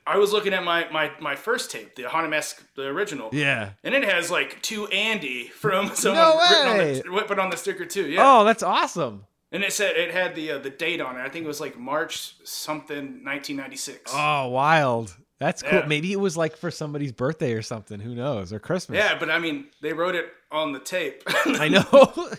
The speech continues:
Speaker 2: <laughs>
Speaker 1: Yeah.
Speaker 2: I, I don't know. I don't know. Hey, I got a real special surprise for you. Real special surprise. I, I dug up something into the, uh, into my archives here. So,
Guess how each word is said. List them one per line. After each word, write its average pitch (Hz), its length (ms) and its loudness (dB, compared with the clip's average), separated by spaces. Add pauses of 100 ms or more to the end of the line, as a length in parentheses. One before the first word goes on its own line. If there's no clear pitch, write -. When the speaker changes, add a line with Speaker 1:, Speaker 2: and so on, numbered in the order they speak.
(120)
Speaker 2:
<laughs> - 0 -
Speaker 1:
Yeah. 202 420 2 (560)
Speaker 2:
I, 135 120 -4
I - 20 -4
don't 220 160 -2
know. 247 300 -4 (100)
I 160 100 -8
don't 214 80 -8
know. 226 80 -4
Hey, 185 220 -4
I 180 80 4
got 220 180 4
a 214 60 2
real 226 220 6
special 233 420 0
surprise 196 560 0
for 113 240 -4
you. 95 240 -8 (540)
Real 170 180 -10
special 147 320 -12
surprise. 113 500 -10
I, 120 240 -8
I 120 80 -10
dug 151 320 -4
up 175 140 -8
something 139 400 -12
into 120 180 -12
the, 104 280 -8
uh, 95 200 -12 (220)
into 120 180 -16
my 98 180 -12
archives 101 640 -14
here. 87 200 -18
So, 120 300 -12